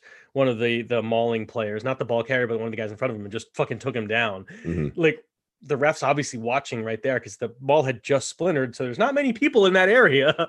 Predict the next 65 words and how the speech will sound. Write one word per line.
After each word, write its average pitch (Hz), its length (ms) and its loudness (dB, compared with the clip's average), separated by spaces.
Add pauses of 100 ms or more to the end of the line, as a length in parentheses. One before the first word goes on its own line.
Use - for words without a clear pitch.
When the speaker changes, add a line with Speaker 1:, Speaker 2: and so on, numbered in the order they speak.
(120)
Speaker 2:
Mm-hmm. 185 480 0
Speaker 1:
It's 214 120 6
like, 202 160 6
"Oh, 311 220 8
Speaker 2:
No. 151 380 0
Speaker 1:
you 339 320 6
right 285 300 4
there. 294 420 4
I 285 100 4
saw 240 240 2
you 277 200 2
do 339 200 2
that." 120 360 0
So 180 280 -2
card, 120 280 -6
Speaker 2:
Yeah. - 80 -6
Speaker 1:
like, 151 180 0
yeah, 131 140 2
all 135 240 0
of 107 60 -10
it. - 80 -14
Like, 147 220 -6
no, 185 300 0
no 180 220 2
hesitation 156 560 -6
whatsoever. 107 680 -4
He 143 100 -8
just 131 180 -8
Speaker 2:
Yeah. - 60 -4
Speaker 1:
ran. 127 180 -2
He 143 100 -10
didn't 175 140 -4
even 135 200 -2
watch 120 320 -4
to 147 100 -4
what 127 200 -4
hap-, 120 260 -6
the, 117 260 -8
the 110 340 -14 (460)
outcome 131 360 -2
of 101 80 -4
that. 98 260 -6
As - 140 -12
soon 151 140 -4
as 127 120 -6
it 135 140 -4
went 120 160 -2
down, 123 240 0
he's 104 120 -10
like, 113 140 -10
"Nope," 196 260 2
<laughs> - 60 -18
ran 156 180 -2
right 139 140 -2
to 135 60 -8
the 113 80 -12
sticks. - 420 -10
Speaker 2:
<laughs> - 0 -
Yeah, 87 140 6
Speaker 1:
So, 76 80 4
Speaker 2:
ran 78 160 2
right 78 160 0
to - 100 -8
the 69 80 -4
center, 71 320 -6